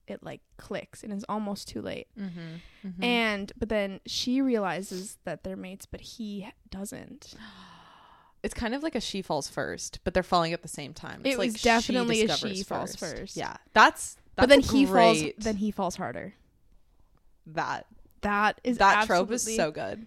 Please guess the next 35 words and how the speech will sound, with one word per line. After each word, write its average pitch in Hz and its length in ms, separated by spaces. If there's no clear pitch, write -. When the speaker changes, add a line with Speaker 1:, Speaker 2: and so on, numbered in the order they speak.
Speaker 1:
so 302 480
good. 339 300
And 330 460
he 302 720
n-, 240 240
knows 226 460
when 220 340
to - 160
let 202 100
her 202 100
have 190 180
her 208 100
moment, - 540
which 254 180
is 240 100
often, 214 640
but 254 120
he'll 262 80
also, 240 440
like 214 300
Speaker 2:
He 214 60
is 285 120
willing 415 220
to 247 80
step - 240
back. - 480
Speaker 1:
Mm-hmm. 233 540
And 226 280
he, 226 280
but 208 200
he 240 160
will 214 240
give 214 260
her 190 280
his 202 280